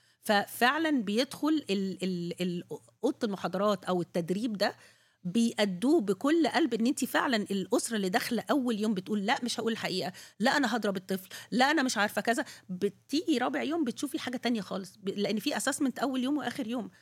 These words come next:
ففعلا أنتِ بتغيري البرين بتاعهم إنه يشوف القصة بطريقة مختلفة. فالتدريب الإلزامي ده يعني أحلى حاجة أنا شايفاها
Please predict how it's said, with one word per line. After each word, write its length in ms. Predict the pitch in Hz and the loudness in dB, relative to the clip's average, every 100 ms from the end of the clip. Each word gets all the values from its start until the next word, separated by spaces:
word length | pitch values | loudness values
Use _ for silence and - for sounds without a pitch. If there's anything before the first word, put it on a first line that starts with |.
| _ - | _ -6
ففعلا 500 | 196 - 302 359 285 233 | -4 2 2 2 0 0
أنتِ 200 | - 208 | -2 -2
بتغيري 840 | 196 196 202 202 262 320 330 - | -2 0 0 2 2 4 2 0
البرين 520 | 196 208 180 208 311 294 | -2 -2 0 0 2 2
بتاعهم 520 | 220 240 - 320 294 | 0 -4 -2 0 0
إنه 240 | 214 214 214 | 2 2 0
يشوف 340 | - 285 - | 0 -2 -2
القصة 540 | 220 185 - 269 - 277 | -4 -4 -6 -4 -2 -2
بطريقة 480 | 202 185 226 208 | -2 -4 -4 -4
مختلفة. 420 | 190 180 175 165 - - _ - | -4 -6 -6 -6 -8 -20 _ -6
فالتدريب 400 | 190 202 196 339 | -2 -2 0 0
الإلزامي 400 | 240 208 240 285 | 0 2 2 2
ده 200 | 285 330 _ - | 2 -2 _ -2
يعني 240 | 185 185 - | 0 0 -2
أحلى 180 | - | -6
حاجة 200 | 269 269 | -4 -2
أنا 100 | 254 | 0
شايفاها 480 | 220 226 247 277 262 | 0 -2 -2 0 0